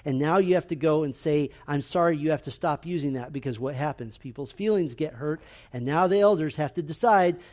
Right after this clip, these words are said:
do feelings or truth win? Truth must win. This authority is not for the benefit of the shepherds at all.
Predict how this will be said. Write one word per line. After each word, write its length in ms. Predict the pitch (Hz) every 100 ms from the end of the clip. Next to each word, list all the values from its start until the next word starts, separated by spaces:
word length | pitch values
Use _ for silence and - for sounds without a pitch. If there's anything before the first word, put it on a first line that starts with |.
| -
do 120 | 135
feelings 560 | - 220 262 269 247 226
or 100 | 220
truth 560 | 208 - 247 196 147 - - _
win? 340 | - 151 135 92 - _ _ _ _ _ _ _ _ _
Truth 480 | - - 208 175 - - -
must 380 | 151 147 -
win. 400 | 170 156 131 95 95 - _ _ _ _ _ _ _ _ _ _ - _ - - - _ _ _ _ _ _ _ _ _ _ _ _ _ _ _ _ _ _ _ _ -
This 160 | 165 -
authority 440 | - 190 196 170
is 120 | 143
not 180 | 160 196
for 80 | 185
the 80 | 160
benefit 400 | 170 165 170 151
of 60 |
the 40 | 139
shepherds 500 | - 143 127 107 -
at 180 | 147 123
all. 340 | 117 107 92